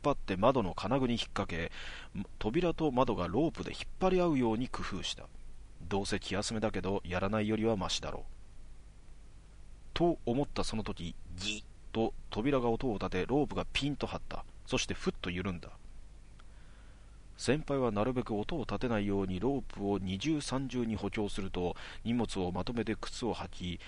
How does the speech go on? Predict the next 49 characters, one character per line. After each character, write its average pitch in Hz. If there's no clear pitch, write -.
懐 139
中 160
電 139
灯 101
と 107
十 98
徳 156
ナ 156
イ 127
フ 101
を 95
持 98
っ -
て、 92
壁 117
に 151
寄 143
り 143
か 135
か 131
っ -
て -
座 113
っ 127
て -
寝 90
る 101
こ 101
と 73
に -
し -
た。 -
い 95
つ 110
の 101
間 98
に 82
か、 82
ま 92
た 98
虫 92
が 92
鳴 87
き -
出 -
し -
て -
い -
た。 -